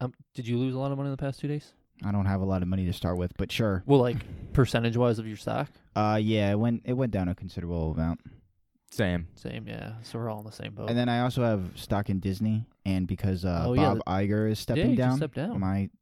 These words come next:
Speaker 2: stocks went down for that. I'm like, "I should probably buy more stock in Disney right
Speaker 1: Damn
Speaker 2: now."
Speaker 1: it, Connor.
Speaker 2: As it's going
Speaker 3: Double
Speaker 2: <laughs>
Speaker 3: down, keep buying.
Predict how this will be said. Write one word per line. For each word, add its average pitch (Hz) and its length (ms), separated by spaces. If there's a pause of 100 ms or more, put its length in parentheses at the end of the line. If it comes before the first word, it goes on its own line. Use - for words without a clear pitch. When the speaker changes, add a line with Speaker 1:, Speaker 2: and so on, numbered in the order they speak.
Speaker 2:
stocks 98 420
went 92 100
down 87 160
for 90 120
that. 87 260 (120)
I'm 98 120
like, 90 180
"I 101 120
should - 160
probably 87 200
buy 82 220
more 85 240
stock - 300
in 85 80
Disney 80 340
right 78 180
Speaker 1:
Damn 78 180
Speaker 2:
now." - 40
Speaker 1:
it, 98 100
Connor. 110 360 (340)
Speaker 2:
As 101 160
it's 90 100
going 101 180
Speaker 3:
Double 98 220
Speaker 2:
<laughs> - 20
Speaker 3:
down, 95 340
keep - 240
buying. 80 400